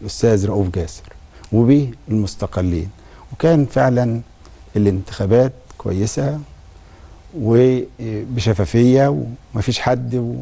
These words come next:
زي اللي إيه، يعني اللي بيحصل دلوقتي أحسن من. فخدت الانتخابات وحصلت على سكور كويس من الأصوات، ولأني كنت أول مرة،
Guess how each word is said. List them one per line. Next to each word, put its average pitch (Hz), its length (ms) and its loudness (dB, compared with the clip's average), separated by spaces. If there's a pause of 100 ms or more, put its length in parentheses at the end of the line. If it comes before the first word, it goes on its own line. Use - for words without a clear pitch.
(300)
زي 180 300 6
اللي 147 180 6
إيه، 147 260 2 (280)
يعني 110 480 0 (200)
اللي 104 220 2
بيحصل 131 400 2
دلوقتي 160 500 0 (400)
أحسن 135 320 -2
من. 101 200 -8 (1120)
فخدت 165 520 2
الانتخابات 110 600 0 (960)
وحصلت 117 800 0
على 95 360 2 (420)
سكور - 400 0
كويس 107 400 0
من 90 120 -2
الأصوات، 107 500 -2 (760)
ولأني 101 400 0
كنت - 260 -4
أول 123 240 2
مرة، 120 400 0